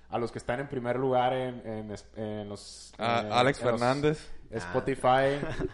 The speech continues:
Speaker 1: de podcast.
Speaker 2: El próximo año íbamos a estar nosotros nominados.
Speaker 1: Esperemos que ahí estemos, eh,
Speaker 2: Exactamente.
Speaker 1: como meseros o como ballet parking, pero ahí
Speaker 2: <laughs>
Speaker 1: vamos
Speaker 2: Ahí
Speaker 1: a
Speaker 2: vamos a
Speaker 1: estar.
Speaker 2: estar. <laughs>
Speaker 1: Para terminar el, el episodio, traigo
Speaker 2: ¿La
Speaker 1: una
Speaker 2: traes?
Speaker 1: frase, traigo
Speaker 2: No,
Speaker 1: frase, traigo
Speaker 2: deja-,
Speaker 1: frase.
Speaker 2: ¿la puedo leer yo?
Speaker 1: No, porque no vas a saber cuál es, la traigo en francés.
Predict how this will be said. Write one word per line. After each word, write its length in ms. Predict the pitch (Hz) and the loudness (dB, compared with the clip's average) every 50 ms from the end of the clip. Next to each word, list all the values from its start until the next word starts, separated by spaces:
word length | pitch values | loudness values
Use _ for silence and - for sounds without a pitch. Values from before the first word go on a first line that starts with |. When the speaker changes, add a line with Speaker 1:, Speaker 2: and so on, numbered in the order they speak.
| - - - - - - - | -8 -10 -10 -10 -10 -10 -8
Speaker 1:
de 180 | - 107 107 101 | -4 -4 -4 0
podcast. 760 | - - 131 139 139 - - 156 156 156 156 - - - - - - - - - - - - - | 2 4 4 4 2 2 2 2 2 2 0 -2 -8 -14 -16 -18 -20 -20 -20 -20 -18 -18 -8 -6
Speaker 2:
El 100 | 123 123 | -6 -4
próximo 400 | 123 143 151 - 185 170 156 151 | -4 -4 -6 -4 -6 -4 -2 -2
año 200 | 165 175 185 175 | -2 -2 -2 0
íbamos 260 | 156 147 151 160 156 139 | 0 0 0 -2 -4 -6
a 40 | |
estar 200 | 123 - - 110 | -6 -4 -2 -2
nosotros 300 | 117 120 117 - 127 127 | -2 -2 -6 -6 -6 -4
nominados. 440 | 127 123 113 104 101 95 95 - 101 113 | -4 -4 -4 -6 -6 -6 -8 -6 -6 -8
Speaker 1:
Esperemos 440 | 107 - - 117 117 127 147 143 | -6 -4 -2 -2 0 0 -2 -2
que 120 | - - 120 | -2 0 0
ahí 80 | 117 | 0
estemos, 560 | 120 120 - - 117 110 101 95 92 - - - - | 0 -2 -2 -2 -2 -2 -2 -6 -10 -12 -14 -14 -8
eh, 80 | 95 101 | -6 -4
Speaker 2:
Exactamente. 280 | 101 98 98 101 95 | -2 -2 -2 -4 -2
Speaker 1:
como 220 | - 104 104 104 104 | -2 -4 -2 -2 -4
meseros 720 | 104 104 - - 120 127 135 147 160 160 151 143 127 - - | -4 -4 0 2 6 8 10 10 12 10 10 8 6 4 0
o 80 | 113 | -2
como 180 | - 113 107 107 | -2 0 0 2
ballet 260 | 110 113 127 135 135 | 4 4 4 2 6
parking, 360 | - 151 160 180 180 196 190 185 | 8 8 8 8 6 2 0 2
pero 140 | - 147 135 | 4 4 6
ahí 60 | 180 | 8
Speaker 2:
<laughs> 20 | 127 | 8
Speaker 1:
vamos 140 | 180 160 147 | 8 8 8
Speaker 2:
Ahí 60 | 151 | 8
Speaker 1:
a 40 | 156 | 8
Speaker 2:
vamos 220 | 170 185 180 165 | 8 8 10 8
a 20 | 165 | 6
Speaker 1:
estar. 340 | 151 - - 131 123 127 - 123 | 4 4 2 2 2 2 0 -2
Speaker 2:
estar. 540 | 147 - - 131 131 - - 123 - - - - - | -4 0 2 0 0 0 -2 -8 -10 -10 -18 -18 -6
<laughs> 200 | - 131 - - | -4 -4 -2 2
Speaker 1:
Para 180 | - 156 160 156 | 4 6 6 6
terminar 460 | - 165 160 160 160 180 208 226 233 | 6 6 6 6 8 8 10 10 10
el, 220 | 226 220 208 190 131 | 10 10 8 6 4
el 160 | 151 147 147 | 4 4 4
episodio, 680 | 139 - - 127 - 156 151 160 156 143 120 101 92 - - - - - | 4 2 0 2 8 10 10 12 12 10 8 6 2 -2 -10 -18 -6 2
traigo 240 | - 143 - 175 175 | 6 8 8 10 12
Speaker 2:
¿La 80 | 147 | 12
Speaker 1:
una 100 | 170 196 | 12 12
Speaker 2:
traes? 180 | 170 147 156 151 | 12 12 10 10
Speaker 1:
frase, 100 | 156 123 | 8 4
traigo 280 | - 127 120 123 131 131 | 2 4 4 6 6 6
Speaker 2:
No, 60 | 135 135 | 8 8
Speaker 1:
frase, 240 | 131 127 135 135 131 131 131 135 131 113 113 | 8 8 8 8 6 6 4 2 0 0 2
traigo 220 | 113 120 131 143 147 | 4 4 6 4 4
Speaker 2:
deja-, 20 | |
Speaker 1:
frase. 480 | 139 147 143 151 - - 180 185 180 160 | 6 8 8 8 6 4 2 -2 2 2
Speaker 2:
¿la 120 | 151 139 | 2 4
puedo 160 | 143 160 170 | 4 4 6
leer 180 | 160 151 160 165 | 6 6 4 4
yo? 320 | 156 175 190 180 165 143 - | 2 0 0 -2 -2 -6 -2
Speaker 1:
No, 200 | 107 113 123 135 | 0 0 2 2
porque 200 | 156 156 147 139 | 2 2 0 0
no 120 | 127 123 127 | 0 2 2
vas 160 | 139 143 147 | 2 2 2
a 20 | |
saber 220 | 139 127 127 127 127 | 2 2 2 2 2
cuál 140 | 135 131 131 | 2 2 2
es, 100 | 123 120 | 2 2
la 140 | 120 113 - | 2 0 2
traigo 180 | 120 120 139 | 2 0 0
en 60 | 147 | 4
francés. 580 | 143 135 120 - - 123 123 117 - - - | 4 4 2 4 4 2 2 2 0 -6 -12